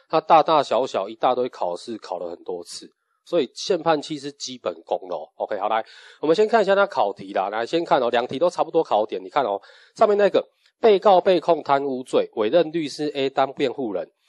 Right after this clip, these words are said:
那检察官讯问被告的时候呢，辩护人 A 陪同在场，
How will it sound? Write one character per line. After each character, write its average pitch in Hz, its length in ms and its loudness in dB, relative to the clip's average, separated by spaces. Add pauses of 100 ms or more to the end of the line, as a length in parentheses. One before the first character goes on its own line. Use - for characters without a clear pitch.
(140)
那 196 160 6
检 135 180 2
察 139 60 0
官 170 160 2
讯 170 200 -2
问 160 200 0
被 151 200 4
告 151 160 2
的 120 140 2
时 - 100 -8
候 127 280 2
呢， 110 220 0
辩 160 200 0
护 160 140 -2
人 101 160 0
A 135 160 -4
陪 117 180 -4
同 101 180 -6
在 110 200 -2
场， 87 200 -8